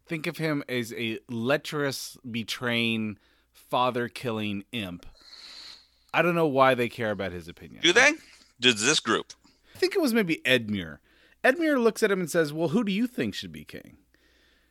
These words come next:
Speaker 1: All right, so who, all right, whatever. Let's overlook the fact that they want his opinion. He, what he says is, "What you need is a good story." And all of a sudden I'm thinking,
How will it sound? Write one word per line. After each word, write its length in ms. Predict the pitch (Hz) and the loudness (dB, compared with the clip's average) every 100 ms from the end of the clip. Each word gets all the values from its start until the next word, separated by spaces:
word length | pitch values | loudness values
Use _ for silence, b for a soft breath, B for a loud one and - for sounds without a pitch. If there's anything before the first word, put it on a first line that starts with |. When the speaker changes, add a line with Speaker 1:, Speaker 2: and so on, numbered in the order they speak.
| _ _ _ _ _ - | _ _ _ _ _ 2
Speaker 1:
All 100 | 147 | 4
right, 160 | 147 | 6
so 220 | - 202 190 | 6 6 8
who, 200 | 285 - | 6 8
all 160 | 214 | 8
right, 120 | 170 185 | 10 10
whatever. 360 | 233 151 113 | 8 8 6
Let's 180 | 214 220 | 4 6
overlook 320 | 233 214 180 | 6 6 4
the 80 | 151 | 2
fact 200 | 170 151 | 2 4
that 140 | 143 | 2
they 100 | 139 | 2
want 240 | 135 127 117 | 4 4 2
his 160 | 113 | 0
opinion. 360 | 101 107 92 - | -4 -6 -8 -8
He, 320 | - 240 277 - - | -2 2 2 0 -8
what 200 | 180 208 | 2 4
he 240 | 185 302 359 | 4 0 2
says 340 | - 190 143 | 6 6 6
is, 340 | 143 131 120 - b b b b b b _ - _ - | 4 4 2 -4 b b b b b b _ -20 _ 4
"What 220 | 180 214 | 6 8
you 120 | 233 | 6
need 220 | 277 330 | 6 6
is 100 | 370 | 6
a 80 | 330 | 4
good 220 | 190 180 | 2 2
story." 600 | - - - 131 95 78 123 | 2 2 4 4 4 0 0
And 120 | 156 | 2
all 120 | 220 | 4
of 60 | 226 | 2
a 60 | |
sudden 300 | 160 185 151 | 2 0 2
I'm 140 | 139 120 | 0 0
thinking, 340 | 117 101 | -6 -6